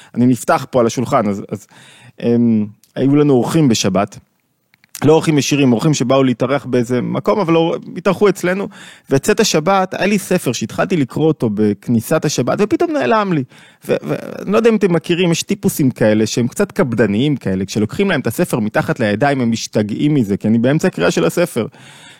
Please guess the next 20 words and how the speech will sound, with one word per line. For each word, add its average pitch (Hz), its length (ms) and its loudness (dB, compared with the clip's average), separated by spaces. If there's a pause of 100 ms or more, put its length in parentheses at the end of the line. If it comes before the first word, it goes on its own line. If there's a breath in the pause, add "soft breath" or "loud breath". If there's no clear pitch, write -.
טוב, 190 200 0
האורח 135 640 2
הנפלא 117 400 0
שלנו, 98 520 -2 (340 soft breath)
לפני 180 320 0
שהוא 160 160 2
יוצא, 143 160 0
אומר 165 140 2
לי, 170 120 0
"תודה 160 280 0
רבה 156 260 0
על 160 80 0
האירוח, 160 400 0
היה 156 180 2
יופי", 165 400 -2
והוא 175 120 0
הולך 220 260 0
עם 214 120 6
הספר 196 800 0 (800)
ביד. 135 600 2